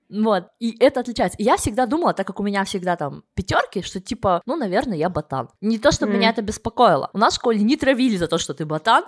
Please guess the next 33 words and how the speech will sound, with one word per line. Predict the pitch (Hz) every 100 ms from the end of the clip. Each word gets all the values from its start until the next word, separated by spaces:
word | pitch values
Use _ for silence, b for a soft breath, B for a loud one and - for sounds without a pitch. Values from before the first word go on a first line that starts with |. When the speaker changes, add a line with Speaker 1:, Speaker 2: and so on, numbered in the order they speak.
| -
Speaker 1:
<laughs> | -
Speaker 2:
Мгм. | - -
Speaker 1:
У | 339 392
нас | 320 269 285
не | 262 320
было | 285 254
никакого | 254 233 277
негатива | 240 214 180 175 311 370
по | 359
этому | 285 294
поводу, | 254 254 247 233
ну, | 240
ботан | 233 240 415
да | 330
ботан. | 220 247 160 - -
А |
потом | 170 - 415
в |
одиннадцатом | 226 277 254 202
классе, | 208 285 - 220
э, | 202 190 185 180
мы | 240
начали | 233 240
готовиться | 190 190 196 214
к |
Алтенберга, | 214 214 220 190 190 254 494
и |
мне | 190 196
так | 202 285 262
не |
нравилось | 214 202 196 185 185 -
учить, | - 208 - 190 -
э, | 160 156